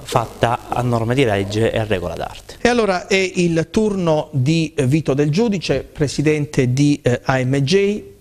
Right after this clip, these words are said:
Speaker 2: Parliamo del regolamento, eh, le modifiche, gli apporti che, eh, sono stati, ehm, appunto resi, eh, introdotti con il regolamento relativo alla verifica degli impianti termici,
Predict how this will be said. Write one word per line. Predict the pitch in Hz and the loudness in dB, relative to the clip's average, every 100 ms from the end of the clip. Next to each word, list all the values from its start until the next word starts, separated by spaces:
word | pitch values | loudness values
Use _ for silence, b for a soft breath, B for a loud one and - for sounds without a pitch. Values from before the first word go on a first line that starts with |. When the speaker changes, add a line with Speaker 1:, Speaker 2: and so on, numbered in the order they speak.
| - - | -14 -2
Speaker 2:
Parliamo | 156 190 175 | 0 2 2
del | 151 147 127 | 2 0 0
regolamento, | 135 147 160 190 196 196 - 233 247 - - | 0 0 0 -2 -4 -6 -2 -4 -4 -20 -10
eh, | 131 120 117 | -6 -4 -4
le | 123 127 139 143 135 131 131 127 123 113 | -2 0 2 2 0 0 0 0 -2 -4
modifiche, | 139 127 135 208 165 135 120 - 123 120 110 - | -2 0 2 2 0 -2 -4 -4 -4 -6 -10 -6
gli | 135 | -6
apporti | - 226 214 - - 123 | 0 2 2 -2 -6 -6
che, | - 135 127 - | 0 0 -2 -6
eh, | 113 | -10
sono | - 123 | -8 -10
stati, | 113 - 139 - 120 113 B B B B | -6 -2 -2 -2 -4 -4 B B B B
ehm, | - 120 113 110 113 110 107 | -8 -6 -4 -6 -10 -10 -10
appunto | - 135 127 123 | -6 -2 2 4
resi, | 135 170 127 - 127 117 - | 4 2 0 -2 0 0 -4
eh, | - 113 113 110 104 | -4 -2 -2 -4 -6
introdotti | 113 113 131 143 156 - - 113 | -6 -2 0 2 0 -4 -10 -10
con | - 127 123 | -4 -6 -4
il | 123 117 | -8 -8
regolamento | 113 113 120 127 151 135 - 127 | -6 -2 -2 0 0 -2 -2 -2
relativo | 120 123 120 - 143 127 | 0 -2 -2 0 0 0
alla | 120 117 | -4 -4
verifica | 117 131 131 120 | -2 -2 -2 -4
degli | 117 113 | -2 -2
impianti | 117 110 139 123 208 | -4 -2 -2 -2 -2
termici, | - 123 110 123 - 180 | 0 -2 -2 -8 -4 -4